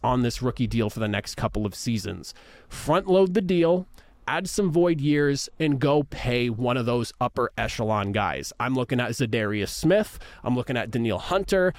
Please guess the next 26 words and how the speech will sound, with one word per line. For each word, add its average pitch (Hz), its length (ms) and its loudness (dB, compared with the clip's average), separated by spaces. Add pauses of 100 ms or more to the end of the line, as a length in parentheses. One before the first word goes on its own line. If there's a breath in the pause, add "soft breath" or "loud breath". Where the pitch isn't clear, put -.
(160 loud breath)
I'm 123 100 0
looking 127 220 -2
at 113 100 -2
Josh 117 320 0 (140)
Allen 165 320 2
from 151 180 2
Jacksonville. 147 720 0
I 135 100 -2
want 131 340 0
to 180 120 -2
see 180 240 0
them 170 200 4
swing 139 460 0
big. 107 360 -4 (420 soft breath)
Absolutely 160 680 2
swing 151 340 2
big. 104 300 0
Go 135 180 2
for 208 220 2
a 202 40 2
guy 190 200 2
that's 185 140 -4
gonna 185 160 2
cost 175 360 -2
you 139 60 2
twenty, 120 540 -2